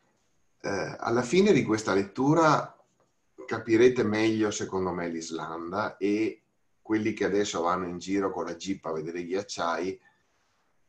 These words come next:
hanno una visione più superficiale di quel paese. Se voi invece a-, attraversate questa serie di libri, oltre a godervi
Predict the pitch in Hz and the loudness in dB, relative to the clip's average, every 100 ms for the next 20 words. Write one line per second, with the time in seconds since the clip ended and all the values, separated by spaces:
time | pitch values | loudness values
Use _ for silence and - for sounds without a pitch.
0 | _ - 107 110 113 107 107 104 107 107 | _ -6 -2 0 -2 -2 -2 0 0 0
1 | 107 101 98 92 92 95 - 82 76 71 | -4 -6 -4 -4 -4 -6 -2 0 0 -4
2 | 76 76 78 80 80 78 82 80 82 78 | -6 -8 -8 -8 -6 -4 -6 -8 -8 -8
3 | 69 82 - _ _ - - 117 123 127 | -8 -10 -14 _ _ -6 0 6 8 8
4 | 110 101 101 98 90 - 90 73 95 95 | 8 6 4 2 -2 -4 -6 -6 -2 -2
5 | 92 113 120 95 85 - 95 98 92 98 | 0 -2 -2 -4 -4 -4 0 0 0 -2
6 | 87 80 82 - 98 82 90 95 87 76 | 0 0 -2 0 -2 0 0 0 -2 -8